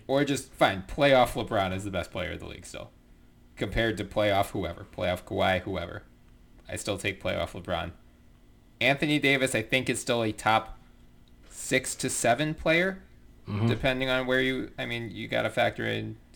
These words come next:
Speaker 1: uh, K D gets bumped out of that for now, I guess, so it's, like,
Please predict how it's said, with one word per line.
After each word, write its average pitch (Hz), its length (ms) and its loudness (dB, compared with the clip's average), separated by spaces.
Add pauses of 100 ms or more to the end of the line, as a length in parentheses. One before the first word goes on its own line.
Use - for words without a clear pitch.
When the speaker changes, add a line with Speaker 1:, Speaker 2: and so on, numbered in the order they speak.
Speaker 1:
uh, 113 100 -6 (120)
K 120 180 0
D 113 260 0
gets 104 260 -4
bumped 101 260 -4
out 98 240 0
of 101 100 -2
that 101 300 0
for 101 140 -8
now, 98 180 2
I 95 120 0
guess, 101 240 2
so 98 140 -8
it's, 92 220 -6
like, 92 240 -4